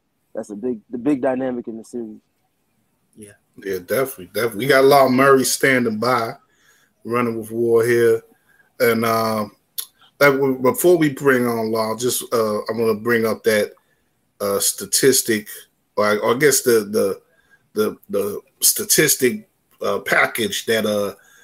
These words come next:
Speaker 3: Wiggins provided last night. Uh, according to C B S Sports on Twitter, they, uh, said Wiggins, the first player since Kawhi Leonard in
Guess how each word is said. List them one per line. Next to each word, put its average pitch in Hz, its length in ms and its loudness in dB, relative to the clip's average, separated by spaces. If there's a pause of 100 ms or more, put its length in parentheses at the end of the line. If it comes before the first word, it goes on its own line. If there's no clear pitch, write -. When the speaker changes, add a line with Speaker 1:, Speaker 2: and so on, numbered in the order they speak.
(160)
Speaker 3:
Wiggins 117 340 2
provided 110 540 -2
last 107 360 -2
night. 107 440 -4
Uh, 95 420 -4 (140)
according 117 380 2
to - 60 0
C 123 180 0
B 110 140 0
S 110 160 2
Sports - 560 0 (480)
on 95 160 -8
Twitter, 117 480 4
they, 113 200 2
uh, 107 180 -2
said 107 340 -2 (720)
Wiggins, 131 380 2
the 107 100 -4
first - 320 2
player 143 320 4
since - 600 0
Kawhi 123 480 0
Leonard 110 460 -2 (180)
in 98 200 -12